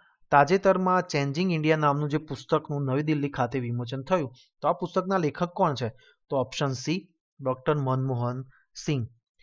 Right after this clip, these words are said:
આ જે પુસ્તક લખાયું છે મનમોહન સિંઘ દ્વારા, એ પુસ્તકનું નવી દિલ્હી ખાતે રોકાણ પણ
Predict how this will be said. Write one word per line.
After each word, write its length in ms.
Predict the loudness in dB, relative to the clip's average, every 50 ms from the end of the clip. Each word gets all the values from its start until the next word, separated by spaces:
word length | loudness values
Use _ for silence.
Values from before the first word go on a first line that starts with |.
| _ _ _ _ _ _ _ 8
આ 160 | 10 10 10
જે 160 | 10 6 2
પુસ્તક 480 | 2 2 -6 -8 -2 0 0 0 2 2
લખાયું 360 | 0 2 4 2 2 2 2
છે 100 | -2 -4
મનમોહન 400 | -2 -2 -2 -2 -2 -4 -4 -6
સિંઘ 300 | -4 -4 -4 -4 -2 0
દ્વારા, 400 | 2 2 2 4 2 2 0 0 -2
એ 80 | -6
પુસ્તકનું 840 | -6 -6 -8 -10 -10 -4 _ 0 0 0 -2 -4 -2 -2 0 0 0
નવી 220 | 0 0 0 0 0
દિલ્હી 300 | 0 -2 -2 -2 -2 -4
ખાતે 280 | 0 -2 0 0 0
રોકાણ 380 | -2 -2 -4 -2 0 2 2 2
પણ 260 | 0 -2 -4 -4 -4